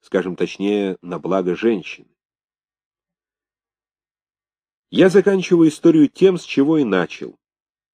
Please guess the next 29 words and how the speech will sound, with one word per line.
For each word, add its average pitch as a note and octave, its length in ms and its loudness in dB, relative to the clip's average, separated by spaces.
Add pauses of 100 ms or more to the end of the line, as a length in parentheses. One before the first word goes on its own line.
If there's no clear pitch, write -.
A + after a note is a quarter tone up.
(160)
Здоровье D3 600 4
женщины G2+ 640 -4
да E2 120 -8
будет A#2 520 -4
для F#2 200 -2
нас G#2+ 220 -6
всегда E2 440 -8
священным, E2 800 -6 (600)
ибо E2 180 0
здоровая D3 520 4
женщина — D#3+ 480 0
это E2 160 -10
здоровая F#2+ 520 0
семья, F2+ 480 -4
это A#2 260 -4
здоровье F#2+ 500 0
всей E2 240 -8
нации. - 520 -8 (880)
Берегиня C3+ 600 2
бережёт C3+ 580 2
нас, C#3+ 280 -2
мужчин, A#2 640 -6
а D2+ 80 -6
мы, G2 220 0
мужчины, B2+ 500 -8
обязаны A#2+ 540 -4
беречь F2+ 400 -2
свою F2+ 340 -6
берегиню. E2+ 680 -8